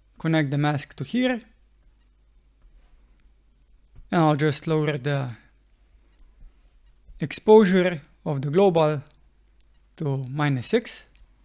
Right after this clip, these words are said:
So now you have this result, and if you don't see the results immediately, it means that your P C is struggling a bit. So now we have the shape filled with black, and if we didn't do this step, I'll show you what we'll get. So make another serial node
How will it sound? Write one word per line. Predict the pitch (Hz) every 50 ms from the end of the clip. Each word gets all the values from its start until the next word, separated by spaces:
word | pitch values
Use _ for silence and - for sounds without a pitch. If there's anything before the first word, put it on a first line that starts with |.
| _ - - - - - _ _ _ _ _ _ - - - - - -
So | - - 185
now | 185 175 165
you | 147
have | 120 - 170 156 147 135 131
this | 196 240 - -
result, | 185 165 151 175 180 180 165 - - - -
and | 190 170 156
if | 143 -
you | 151
don't | 160 156 151
see | 139 - 165
the | 139 147 156
results | 147 139 139 156 143 131 -
immediately, | - 202 226 185 190 180 - 185 180 175 180 - -
it | - 175 170 -
means | 160 156 151 135
that | 147 151 143 143 - -
your | 160 160 143
P | - 156 143
C | 139 - 147 151 156 -
is | - 147 139 135
struggling | - - 147 143 135 127 139 139 143 160
a |
bit. | 170 185 156 - - - - _ - _ _ _ _ _ _
So | - - 190
now | 180 170 165
we | 151 135
have | - 175 156 143 139
the | 147
shape | 131 - 165 151 143 143
filled | - - 165 156 147 135 123
with | 131 135 131 -
black, | 143 165 196 254 240 - - - _ _ _ - _ -
and | 180 170 160 151 151 147
if | 139 -
we | - 147
didn't | 139 190 233 196 190 175
do | 175 180
this | 175 196 175 -
step, | - 190 190 185 185 - - - _ -
I'll | 180 170 156
show | 139 - 156 147
you | 147
what | 143 143 143 135 135 -
we'll | 135 127 127
get. | 131 170 233 240 - - - - _ - - - _ _ _ - _ - - _ - - - - -
So | - - 170
make | 160 160 156 143 147
another | 151 147 143 143 135 147 139 127
serial | - - 233 233 214 180 156 147
node | 143 151 196 233 240 -